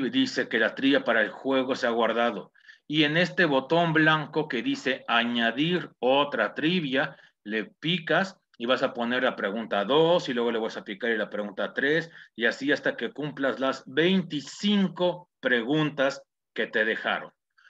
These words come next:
Una vez que ya estén terminadas las veinticinco preguntas, te vas al botón azul que dice siguiente. Esto es cuando termines. Aquí ya vamos a ver que tu juego se llama puntuación y acentos.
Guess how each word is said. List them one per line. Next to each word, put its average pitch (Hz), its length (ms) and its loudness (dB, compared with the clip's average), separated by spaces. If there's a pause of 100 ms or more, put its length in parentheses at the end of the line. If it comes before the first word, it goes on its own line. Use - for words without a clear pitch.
(140)
Una 147 320 2
vez 143 160 4
que 135 160 -2
ya 131 120 2
estén 131 300 -4
terminadas 120 640 -2
las 110 160 -4
veinticinco 117 680 -8
preguntas, 135 600 -4
te 117 100 -2
vas 123 300 -4
al 104 180 -4
botón 117 380 -6
azul 131 320 -6
que 120 120 -6
dice 120 440 -6 (340)
siguiente. 110 840 -8 (140)
Esto 123 240 -6
es 110 80 -10
cuando 104 420 -8
termines. 101 920 -8 (2250)
Aquí 113 260 -6
ya 123 120 2
vamos 123 320 -2
a 113 80 2
ver 123 220 0
que 123 100 -8
tu 104 180 -12
juego 120 380 0
se 104 200 -8
llama 113 340 -2
puntuación 107 720 -10
y 101 60 -4
acentos. 156 760 -4